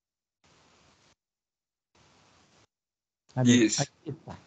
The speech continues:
Speaker 1: diez, muy bien. Más la base menor.
Speaker 2: Ocho.
Speaker 1: Ocho, y todo esto entre dos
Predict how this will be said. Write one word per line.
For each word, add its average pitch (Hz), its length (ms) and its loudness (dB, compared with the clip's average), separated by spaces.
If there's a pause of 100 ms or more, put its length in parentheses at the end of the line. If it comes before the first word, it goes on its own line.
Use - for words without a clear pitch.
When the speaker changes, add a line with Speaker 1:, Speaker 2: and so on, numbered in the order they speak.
Speaker 1:
diez, 131 800 4
muy 131 220 0
bien. 107 420 -2 (1600)
Más 156 720 2
la 143 160 2
base 170 260 2
menor. 180 460 4 (1800)
Speaker 2:
Ocho. 127 320 0 (1500)
Speaker 1:
Ocho, 156 420 2
y 123 140 -4
todo 165 360 2
esto 170 220 -4
entre 160 380 -2
dos 156 580 0